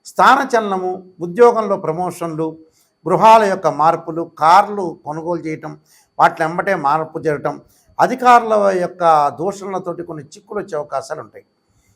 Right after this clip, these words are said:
అలానే విదేశాలకు వెళ్ళే అవకాశాలు ఎక్కువ ఉంటాయి. కానీ అన్ని రహస్యాలన్నీ కూడా ఉద్యోగస్తులందరికీ కూడా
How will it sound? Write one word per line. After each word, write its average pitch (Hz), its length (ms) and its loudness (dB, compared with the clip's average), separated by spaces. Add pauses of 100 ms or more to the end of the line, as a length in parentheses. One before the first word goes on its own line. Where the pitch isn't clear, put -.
(160)
అలానే 240 200 2
విదేశాలకు 233 640 0
వెళ్ళే 202 160 -2
అవకాశాలు 180 480 -2
ఎక్కువ 156 220 -10
ఉంటాయి. 117 240 -16 (600)
కానీ 226 160 2
అన్ని 185 220 0
రహస్యాలన్నీ 240 720 2
కూడా 208 180 0
ఉద్యోగస్తులందరికీ 175 840 -8
కూడా 165 280 0